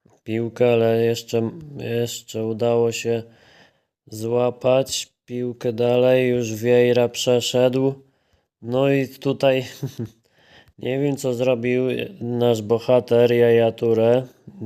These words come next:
spalony. Niestety. Tak więc dogramy to spotkanie, wejdzie do naszego składu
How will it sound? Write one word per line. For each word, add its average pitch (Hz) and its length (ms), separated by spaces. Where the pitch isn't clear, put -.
spalony. 113 840
Niestety. 120 840
Tak 131 240
więc 123 400
dogramy 117 600
to 117 140
spotkanie, 127 880
wejdzie 113 440
do 113 140
naszego 110 480
składu 110 680